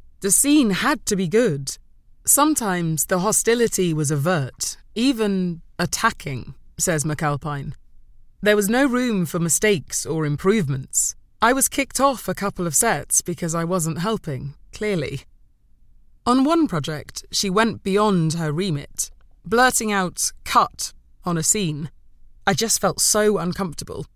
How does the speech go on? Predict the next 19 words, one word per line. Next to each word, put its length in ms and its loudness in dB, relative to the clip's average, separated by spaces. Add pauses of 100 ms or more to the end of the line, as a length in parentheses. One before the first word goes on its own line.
(200)
because 340 2
the 140 -2
actor 400 2
was 180 -2
really 220 0
uncomfortable 720 -4
and 180 -2
I 140 0
could 220 -6
tell. 500 -4 (1500)
After 300 2
eighteen 440 0
months 380 0
of 140 -2
working 360 2
with 140 0
O'Brien, 680 2 (280)
McAlpine 640 0
co-founded, 840 -2